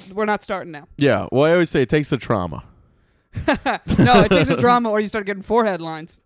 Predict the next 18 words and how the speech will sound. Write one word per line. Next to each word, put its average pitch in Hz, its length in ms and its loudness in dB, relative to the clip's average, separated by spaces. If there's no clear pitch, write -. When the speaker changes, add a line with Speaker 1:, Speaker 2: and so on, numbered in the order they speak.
Speaker 2:
Yeah, 104 420 -2
Speaker 1:
That's 202 180 0
Speaker 2:
that - 40 -2
Speaker 1:
a - 20 -12
common 98 280 -4
Speaker 2:
too. 98 80 -14
Speaker 1:
trick 170 140 -8
Speaker 2:
You're 120 80 -4
gonna 120 120 -2
see - 140 -8
me 101 100 -2
Speaker 1:
in 98 60 2
Speaker 2:
with - 20 -2
Speaker 1:
the 170 60 -4
Speaker 2:
bangs 170 120 -2
Speaker 1:
ladies. 156 180 -6
Speaker 2:
tomorrow. 101 380 -8
Speaker 1:
Yeah, 160 220 -10